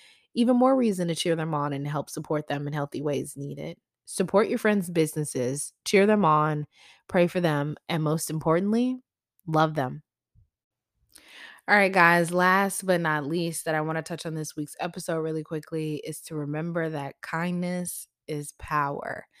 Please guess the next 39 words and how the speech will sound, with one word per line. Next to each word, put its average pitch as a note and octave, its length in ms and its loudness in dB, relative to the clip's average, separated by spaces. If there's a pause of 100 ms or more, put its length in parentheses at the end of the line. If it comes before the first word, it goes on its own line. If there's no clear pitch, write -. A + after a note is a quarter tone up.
(500)
Kindness F#3+ 960 -2 (120)
is D#3 340 -2
power. - 920 -8
Now, D3+ 480 -4
am E3 160 -4
I D#3+ 120 -2
kind E3+ 320 -4
all E3 120 -2
the D#3+ 60 -6
time? D#3+ 460 -6
Absolutely D3 540 -6
not. D#3 420 -4
Do D3 140 -4
I C#3 80 -2
have C#3 180 -6
my C#3+ 140 -4
moments D3 400 -4
of D3+ 140 -12
wanting D3 360 -4
to D3 140 -6
be D3 160 -4
the D3 120 -4
biggest D3 640 -2
bitch - 540 -2 (100)
and D3 180 0
live C#3+ 200 0
out C#3+ 320 -4 (460)
my D#3 140 0
flesh E3 340 0
to - 120 -2
the D#3+ 80 -2
highest D#3 360 -2
form? G#3 400 0
<laughs> - 40 -14 (540)
Oh, G3 260 6 (380)
yes. D#3 1000 -8
Yes, D#3+ 420 -8
I D3+ 140 -4
do. C#3 340 -10